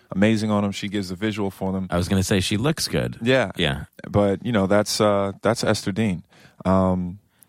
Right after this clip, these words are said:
Speaker 2: Do they actually, when they get 'em in, when, so when she picks, or Rihanna will have, like, "Here's a couple to listen to," or she'll,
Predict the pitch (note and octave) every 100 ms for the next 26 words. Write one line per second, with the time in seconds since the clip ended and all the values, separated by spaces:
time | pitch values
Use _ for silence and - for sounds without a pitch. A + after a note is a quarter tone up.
0 | - - B2 D#3 D#3 - A#2+ G#2+ G#2 G#2+
1 | G#2+ G2 G2+ G#2+ G#2 - A2 G2 G#2 -
2 | A#2+ - A#2 - G2 F#2 F#2+ G2+ G#2 F#2+
3 | F2 F2+ E2 F2 - A2 G#2+ F#2 G#2+ F2+
4 | F#2 F2+ E2 F2+ E2+ E2+ E2 - F#2+